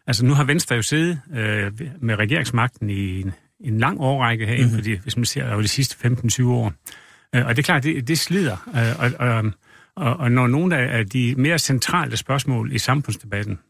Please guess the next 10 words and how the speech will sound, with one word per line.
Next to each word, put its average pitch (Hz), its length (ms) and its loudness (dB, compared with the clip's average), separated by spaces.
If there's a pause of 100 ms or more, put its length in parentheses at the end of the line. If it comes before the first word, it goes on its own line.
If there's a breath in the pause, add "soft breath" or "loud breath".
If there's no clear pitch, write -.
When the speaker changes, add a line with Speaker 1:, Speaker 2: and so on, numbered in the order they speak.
(460)
Speaker 1:
har 123 200 -2
været 101 440 0
værdispørgsmål, 107 880 0 (520)
så 160 100 0
er - 40 2
det 156 80 0
klart, 151 260 0
at, 104 160 -6
at 113 140 -4
når 113 340 -2